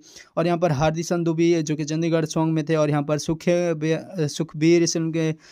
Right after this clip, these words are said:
जो सौदा ख-, खड़ा खड़ा जो सॉन्ग था, उसमें जो कि कैमरा रोल में देखने को मिले थे और यहाँ पर मोहित रैना इस फिल्म के अंदर मुरारा फ-, फ्लाइट जो है ना, वहाँ पर पैसेंजर के रोल में,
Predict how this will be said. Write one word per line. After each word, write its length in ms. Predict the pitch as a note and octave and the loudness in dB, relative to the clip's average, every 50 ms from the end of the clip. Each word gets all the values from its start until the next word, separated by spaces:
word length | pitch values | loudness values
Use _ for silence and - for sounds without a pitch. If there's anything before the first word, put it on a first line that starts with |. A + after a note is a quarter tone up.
| - _ - D3 | -20 _ -6 -2
जो 140 | D3+ D#3 | -2 -2
सौदा 400 | D3+ - E3 D3+ D#3+ D#3+ F3 E3+ | 0 0 0 0 2 2 2 2
ख-, 380 | E3 D#3+ - E3 D#3 D#3 D#3 D3+ D3+ | 2 0 -2 -2 2 2 2 2 0
खड़ा 240 | - E3 D#3+ E3 D#3+ | 0 0 2 2 2
खड़ा 240 | D#3 - D#3 D3+ D3+ | 0 0 0 0 0
जो 120 | C#3+ D3 | 0 -2
सॉन्ग 260 | C#3+ - D#3 D#3 D3+ - | -2 -2 -2 -2 0 0
था, 80 | D#3 D3+ | 0 0
उसमें 300 | D#3 D3+ - E3+ E3+ D#3 | 0 0 -2 -2 -2 -2
जो 100 | D#3 D3+ | -2 -4
कि 80 | D#3 | -4
कैमरा 260 | C#3+ D#3 D3+ D#3 D#3+ D#3 | -4 -4 -2 -2 0 0
रोल 180 | D#3 D#3 D#3 | 0 0 0
में 100 | D#3 D3+ | 0 -2
देखने 260 | D3+ D3+ D3+ E3 D#3 | -2 -2 -2 -2 -2
को 80 | D3 D3+ | -2 -2
मिले 180 | D3+ D3+ D3+ D3 | -2 -2 -2 -2
थे 140 | D3 D#3+ | 0 0
और 120 | D3+ D3 D3 | 0 2 2
यहाँ 140 | D3 D3 C#3 | 0 0 0
पर 120 | D3 D3 | -2 -2
मोहित 300 | D3 D#3 D#3 E3 E3+ - | -2 0 0 0 0 0
रैना 340 | D#3+ D#3 D#3+ D#3 D#3 D#3 D3+ - - - - _ - | -2 0 0 0 0 -2 -4 -6 -10 -20 -20 _ -8
इस 60 | - | -4
फिल्म 160 | F3+ F3+ F3 | -4 -2 -2
के 60 | E3 | -2
अंदर 180 | E3 E3 E3 D#3 | -2 0 0 -2
मुरारा 480 | D#3 D#3 D3+ D#3 D#3 D#3 D#3 D#3+ E3 E3 | -2 0 0 2 2 2 2 2 0 0
फ-, 140 | D#3+ - | -2 -2
फ्लाइट 580 | D#3 D3 D3 D3 C#3+ - - D3+ D3 D#3 E3 D#3+ | -2 0 0 0 -2 -2 -2 0 2 2 2 0
जो 160 | D3+ D#3+ D#3+ | 0 0 0
है 100 | D3+ D#3 | 0 2
ना, 140 | D3+ D3+ D#3 | 0 0 0
वहाँ 260 | D3+ D3+ D3+ D3+ D3+ | 0 0 0 0 0
पर 140 | D3 D#3 D#3 | 0 -2 -6
पैसेंजर 480 | D3 - D3+ - - E3 D#3 D#3 D3+ C#3+ | -6 -6 -4 -4 -2 -2 0 0 0 0
के 140 | - D#3 | 0 -2
रोल 200 | D3 D3 C#3+ C#3 | 0 0 0 0
में, 200 | C#3 D3 D3+ D3 | 0 0 0 -2